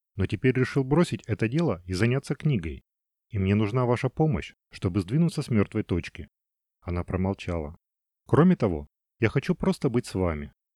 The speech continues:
Она вздохнула. «Я не хочу быть для вас еще одной очередной девушкой». «Вы для меня не очередная девушка», — ответил он, «а что-то совсем иное,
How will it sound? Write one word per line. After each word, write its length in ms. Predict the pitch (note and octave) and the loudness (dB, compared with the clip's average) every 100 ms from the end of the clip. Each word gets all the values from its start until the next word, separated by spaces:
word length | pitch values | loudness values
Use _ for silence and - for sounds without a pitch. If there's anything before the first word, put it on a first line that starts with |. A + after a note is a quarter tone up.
| _ _ _ | _ _ _
Она 220 | F#2 F#2 | -4 -2
вздохнула. 600 | E2+ F#2+ - G#2 E2+ D#2 - _ _ _ _ - | -2 -2 -2 -2 -2 -6 -16 _ _ _ _ 0
«Я 100 | A2 | 2
не 80 | A#2 | 2
хочу 260 | C3+ F3+ | 2 2
быть 120 | E3+ | 0
для 140 | D3 D3 | 2 2
вас 200 | D#3 - | 2 0
еще 380 | D3 C3 - F3+ | -6 -2 4 4
одной 240 | G2 F#2+ | 4 2
очередной 400 | G2+ G#2+ G2 B2 | 2 0 0 0
девушкой». 540 | D3 D3+ F2 - C#2 - _ _ _ _ _ _ _ _ | 2 0 0 -4 -16 -16 _ _ _ _ _ _ _ _
«Вы 180 | F2 A2 | -2 0
для 140 | E3+ C3+ | 2 2
меня 360 | G#2 D#2+ D2 - | 0 0 -6 -2
не 100 | G#2 | 0
очередная 520 | G#2+ C#3 C#3 D#3 E3 | 2 0 0 2 0
девушка», — 460 | A2 G2 D#2+ - E2 | 2 0 0 -4 -10
ответил 380 | - F#2 G#2+ - | -6 -4 -4 -6
он, 300 | G#2+ E2 C#2+ _ | -4 -6 -8 _
«а 80 | - | -8
что-то 240 | D2+ C3+ B2 | -4 -2 -2
совсем 400 | A#2+ - F3 E3 | -4 -2 -4 0
иное, 560 | D3+ D#3 C3 D#2 C#2 | 0 2 0 -2 -8